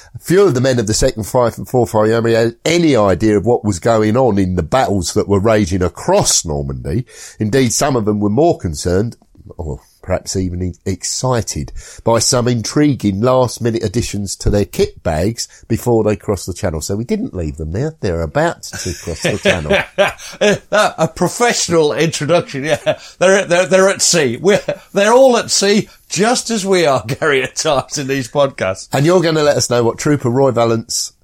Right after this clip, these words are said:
Speaker 1: has to say.
Speaker 2: Yeah, he, he's very excited by these, this extra kit. We were issued with some odd things. An escape pack that contained a silk handkerchief, which had a map of Normandy printed on it. A button with a compass on it.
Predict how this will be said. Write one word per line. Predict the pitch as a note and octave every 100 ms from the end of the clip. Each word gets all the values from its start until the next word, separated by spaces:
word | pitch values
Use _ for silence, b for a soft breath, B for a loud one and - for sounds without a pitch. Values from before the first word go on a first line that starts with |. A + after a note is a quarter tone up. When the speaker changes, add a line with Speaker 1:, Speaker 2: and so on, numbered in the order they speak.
| _
Speaker 1:
has | G#2+ -
to | -
say. | G2 - C#2 C2+ - B
Speaker 2:
Yeah, | B3 B3+ D3
he, | C3 -
he's | - - A3+
very | D3+ G#3+ C#4 A3
excited | - - D3 A2+ E3+
by | D#3 E3+
these, | C3+ B2+ - -
this | - F#3+ -
extra | E3+ - - F#3+
kit. | B3 A#3+ - b b
We | b G#3+
were | F#3
issued | G3+ - D#3
with | C3+ C#3
some | C#3+ C3 G#2+ _
odd | - F#3+
things. | - B3+ C4 A#2+ - B B
An | D3
escape | D3 - - D#3+ C#3 -
pack | C#3 A3+ -
that | B2+ -
contained | C#3+ B2+ D3+ C#3+
a | A2+
silk | A2 - G3 F#3 - _
handkerchief, | - - E3 E3+ C3+ E3 G3 - -
which | E3 E3
had | D3
a | C#3
map | C3+ E3+ F3+
of | B2+
Normandy | B2 D#3+ G#3 E3 A2+
printed | C3+ C3+ A#2 A#2
on | B2
it. | G3+ C4+ _ B B
A | B A#3
button | - - - F#3 G#3+ - b
with | D3
a | C#3
compass | E3+ E3 D3+ D3
on | E3
it. | A3+